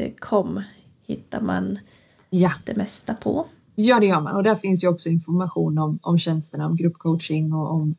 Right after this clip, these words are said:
Speaker 2: eh, individuell coaching och om föreläsningar. Sen finns jag såklart också även på Instagram och på LinkedIn. Och då är det enkelt, det är mitt namn bara.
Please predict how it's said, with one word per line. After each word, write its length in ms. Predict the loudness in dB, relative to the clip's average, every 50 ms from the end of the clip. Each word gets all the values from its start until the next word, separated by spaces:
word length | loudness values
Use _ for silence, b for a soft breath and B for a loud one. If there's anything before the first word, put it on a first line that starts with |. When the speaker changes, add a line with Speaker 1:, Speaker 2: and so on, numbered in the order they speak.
| _ _ _ _ _ _ _ _ _ _ -6
Speaker 2:
eh, 240 | -4 -4 -2 2 4
individuell 520 | 4 6 6 4 2 2 2 0 -2 -4
coaching 520 | -2 -4 -4 -2 -4 -4 -4 -2 0 0
och 60 | 0 0
om 80 | 0
föreläsningar. 800 | 0 0 0 0 0 -2 -4 -8 -8 -8 -8 -4 -2 -2 0 0
Sen 160 | -2 -2 -2
finns 240 | 0 2 2 2 2
jag 100 | 2 0
såklart 460 | 0 -2 -4 -2 0 2 2 2 0
också 260 | -4 -10 -10 -10 -10 -10
även 240 | -10 -12 -14 -16 -16
på 160 | -18 -20 -18 _
Instagram 720 | 0 0 2 2 0 -2 -6 -8 -6 -4 -2 -2 -2 -4 -4 -6 _ _ _ _ _ _ _ _ _ _ _ _ _ _ _ _ _ _ _ _ _ _ _ _ _ _ _ _
och 200 | -4 -4 -4 -2
på 100 | -4 -4
LinkedIn. 480 | -4 -4 -6 -10 -12 -12 -12 -12 -12 -12 -14 _ _
Och 100 | -2 2
då 60 | 4
är 100 | 4 4
det 60 | 4 2
enkelt, 380 | 0 -2 -2 -2 -4 -4 -4
det 60 | -2 0
är 40 |
mitt 180 | 2 2 2 0
namn 260 | -2 -8 -10 -12 -16 -16
bara. 160 | -18 -20